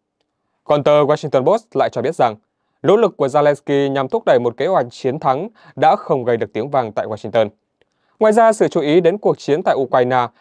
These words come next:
cũng đang biến mất cùng với sự leo thang mới tại Trung Đông. Tất cả những điều này thể hiện sự thất bại trong chính sách ngoại giao của Kiev.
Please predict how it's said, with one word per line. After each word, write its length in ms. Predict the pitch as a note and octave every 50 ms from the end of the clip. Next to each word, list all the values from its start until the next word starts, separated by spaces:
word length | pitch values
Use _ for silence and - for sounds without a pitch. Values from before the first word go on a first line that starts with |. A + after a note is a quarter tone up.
| _ _ _
cũng 240 | - D3 D#3 F#3+ F3+
đang 260 | D#3 C3+ B2 A#2 G#2+
biến 200 | A#2 A2+ A#2 D#3+
mất 140 | G#3 A#3+ A#3 _ _ _ _ _ _
cùng 140 | - E3 E3
với 100 | G#3 A#3
sự 120 | - D#3+
leo 180 | C3 C3 B2 A2+
thang 280 | - C3+ A#2+ A2+ A2
mới 240 | G#2+ A2 G#2+ B2 E3+ -
tại 120 | - - -
Trung 140 | - A2 G#2
Đông. 160 | A2+ A2 G2 - _ _ _ _ _ _ _ _ _ _ _ _ _ _ _ _ _
Tất 100 | D#3 E3+
cả 120 | - D#3+ C#3
những 140 | C#3 E3 F#3+
điều 140 | F#3+ D#3+
này 200 | C#3+ C#3+ C#3+ C#3+
thể 200 | C#3 - D#3 B2+
hiện 220 | A#2+ C#3+ C#3 C3 C3+
sự 200 | - - D3+ C3+
thất 180 | - B3 B3 - -
bại 240 | D#3 D3 C3+ A#2+ _ _ _ _
trong 220 | - - D#3+ D3 C#3+ -
chính 220 | - C#3 C3 C#3+
sách 220 | F3+ - A#3 A#3 A#3
ngoại 200 | - D3 B2 A2
giao 200 | A2 A#2+ A2+ G#2+
của 140 | G#2+ - G2+
Kiev. 320 | F#2 - G#2 A2+ D#3 G#3+